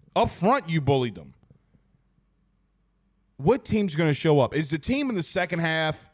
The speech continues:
against Mizzou? And by the way, Auburn, Auburn, this is why, this is why I have a lot of faith in this team. Because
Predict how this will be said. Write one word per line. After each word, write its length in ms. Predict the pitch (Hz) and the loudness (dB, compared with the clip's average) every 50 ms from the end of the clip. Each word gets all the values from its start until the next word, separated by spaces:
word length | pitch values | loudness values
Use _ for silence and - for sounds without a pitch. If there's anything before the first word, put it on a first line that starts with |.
| _ _ _ _ _ _ - | _ _ _ _ _ _ -6
against 340 | 143 156 151 180 175 - 165 | -4 -2 -2 -2 -4 -2 0
Mizzou? 520 | 170 165 139 117 156 165 165 160 156 139 - _ _ - - | 0 0 2 2 2 4 4 4 2 2 0 _ _ -8 -6
And 140 | 214 202 | -4 0
by 140 | 185 233 269 | 0 0 2
the 80 | 254 247 | 2 2
way, 220 | 233 202 147 - - - - _ - | 2 2 0 -2 -10 -16 -16 _ 0
Auburn, 380 | 196 247 294 320 311 277 254 - - _ - | 2 2 2 2 2 0 0 -2 -10 _ 0
Auburn, 440 | 190 240 294 311 311 294 277 247 208 - - _ _ _ _ _ _ _ _ _ _ - - _ - | 2 2 4 4 2 0 0 -2 -6 -10 -16 _ _ _ _ _ _ _ _ _ _ -20 -16 _ -2
this 260 | 247 302 - - - | -2 -2 -2 -2 -4
is 160 | 359 - 254 | -6 -4 -2
why, 460 | 269 269 247 247 247 240 240 240 - - _ _ - 156 | -2 0 0 0 -2 -2 -4 -6 -10 -16 _ _ -16 -4
this 240 | - 262 311 330 - | -2 0 0 0 -2
is 140 | 302 240 165 | -2 -2 0
why 460 | 135 139 127 120 113 107 107 104 - - _ _ _ _ _ _ _ _ _ _ _ _ _ _ - - _ - | 2 2 2 0 0 -2 -2 -6 -8 -12 _ _ _ _ _ _ _ _ _ _ _ _ _ _ -20 -20 _ -4
I 140 | 147 165 | -2 -2
have 220 | 165 180 175 175 156 | 0 0 -2 0 0
a 60 | 156 | 2
lot 220 | 151 143 139 139 | 2 4 4 2
of 80 | 135 - | 2 -2
faith 440 | - - 139 120 101 87 - - _ - | -4 -4 -4 -4 -4 -6 -10 -18 _ -4
in 120 | 151 156 | -2 0
this 180 | 147 139 131 - | 2 0 0 0
team. 360 | - 143 127 101 85 71 - _ _ _ _ _ _ _ _ _ _ _ _ _ _ _ _ _ _ _ _ _ _ _ _ _ _ _ _ - | -2 -2 -2 -4 -6 -10 -16 _ _ _ _ _ _ _ _ _ _ _ _ _ _ _ _ _ _ _ _ _ _ _ _ _ _ _ _ -4
Because 640 | 135 185 190 - 233 247 240 233 233 226 - - | -4 -4 -2 2 2 2 4 4 2 0 -2 -6